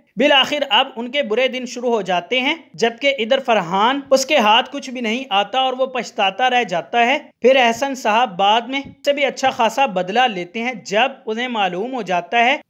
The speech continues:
कि इस शख्स की वजह से सारा को किस अजियतों से गुजरना पड़ा है।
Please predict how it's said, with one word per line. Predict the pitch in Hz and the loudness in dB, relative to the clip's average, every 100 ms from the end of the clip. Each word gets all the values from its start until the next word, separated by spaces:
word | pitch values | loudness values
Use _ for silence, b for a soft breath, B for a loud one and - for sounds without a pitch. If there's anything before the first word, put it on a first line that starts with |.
| - | -2
कि | 285 | -2
इस | 285 285 - | 2 0 0
शख्स | 277 277 | -2 -4
की | - 285 | -8 -6
वजह | 220 214 226 269 | -2 2 4 2
से | 269 294 302 | 2 -4 -4
सारा | - 226 233 277 | -2 2 2 2
को | 285 | -2
किस | 277 277 - | -6 -8 -4
अजियतों | 208 170 180 226 240 277 | -6 -6 -6 -6 -4 -6
से | 277 247 | -4 -6
गुजरना | 180 170 190 196 254 | -6 -4 -4 -2 -2
पड़ा | 277 220 226 | 0 2 2
है। | 233 | 2